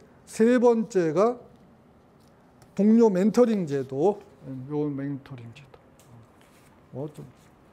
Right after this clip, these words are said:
요거는 어느 날 애-, 요즘 애들이 학-, 여기 애들은 뭐 학교 와서도 공부하겠지만 일반 고등학-,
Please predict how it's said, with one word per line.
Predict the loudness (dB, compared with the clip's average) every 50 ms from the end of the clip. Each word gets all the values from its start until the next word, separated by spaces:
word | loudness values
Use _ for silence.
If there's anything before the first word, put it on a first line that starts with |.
| _ _ _ _ _ _ _ -6
요거는 | -2 0 0 0 0 -4 -6 -10 -14 -20 -20 _ _ _ _ _ _ _ _ _
어느 | -6 -6 -4 -2
날 | -2 0 0 0 0 -2 -6 -10 -14 -10
애-, | -10 -8 -4 -2
요즘 | -2 -2 0 0 0 0
애들이 | 0 0 -2 -4 -4 -6 -8 -12 _ _ _ _ _ _ _ _ _
학-, | -20 -20 -20 -20 _ -20 -20 -18 -12 -10
여기 | -10 -6 -2 -2
애들은 | -2 -2 -2 -4 -4 -4
뭐 | -4 -6 -6
학교 | -8 -14 -6 -2 0
와서도 | 0 0 0 -2 -6 -6
공부하겠지만 | -6 -6 -4 -4 -4 -4 -4 -6 -8 -10 -10 -14 -20 -20 -20 _ _ _
일반 | 0 0 2 2 2
고등학-, | 0 -2 -2 -4 -4 -6 -8 -10 -12 -18